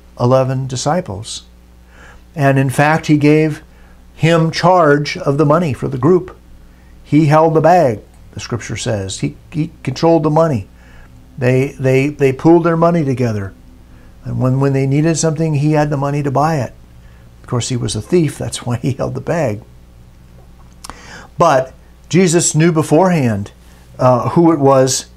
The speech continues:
that would betray him, um, in verse sixty-four. And, um, he probably tells his disciples this,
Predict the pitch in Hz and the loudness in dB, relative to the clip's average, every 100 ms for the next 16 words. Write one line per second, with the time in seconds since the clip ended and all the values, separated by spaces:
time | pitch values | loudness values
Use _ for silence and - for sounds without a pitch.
0 | - - - - - - 131 139 135 120 | -20 -20 -20 -20 -20 -6 -2 0 0 0
1 | 123 - 151 147 131 104 98 - - - | -2 2 2 4 2 0 -4 -12 -20 -20
2 | - 131 131 120 117 - 131 127 120 143 | -10 0 2 2 0 0 2 2 2 0
3 | - 143 127 135 123 110 - - - - | 0 -2 2 4 4 2 -8 -20 -20 -20
4 | - 175 165 160 151 151 - 147 139 123 | -6 2 4 4 2 -4 -4 0 2 2
5 | 120 110 - - - - - - - - | -2 -6 -18 -20 -20 -20 -20 -20 -20 -20
6 | - - - - - - - - - - | -20 -20 -20 -20 -20 -20 -20 -20 -20 -20
7 | - - - - 151 202 - 214 226 180 | -20 -20 -16 -4 0 0 2 2 4 4
8 | 185 - 180 185 170 156 - 147 - 160 | 2 2 2 2 0 -2 -6 -4 0 0
9 | 160 151 - 147 147 - | 0 -2 2 0 0 -4